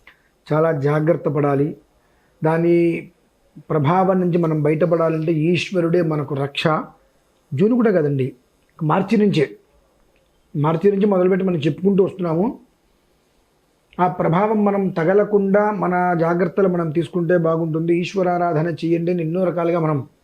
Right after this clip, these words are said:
చెప్పుకున్నాం. ఎవరికి వాళ్ళు స్వానుభవం అయితే తప్పితే మాకు బుద్ధి రాదు అన్నట్టుగా,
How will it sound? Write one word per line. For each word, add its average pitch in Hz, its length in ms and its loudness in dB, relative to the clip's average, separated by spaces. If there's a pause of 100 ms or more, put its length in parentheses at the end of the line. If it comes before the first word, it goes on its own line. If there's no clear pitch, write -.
(320)
చెప్పుకున్నాం. 160 400 0 (1400)
ఎవరికి 208 420 2
వాళ్ళు 208 520 0 (1160)
స్వానుభవం 202 800 0
అయితే 180 280 2
తప్పితే 180 560 -4 (120)
మాకు 170 380 -4 (300)
బుద్ధి 165 400 2
రాదు 170 520 2
అన్నట్టుగా, 135 440 -4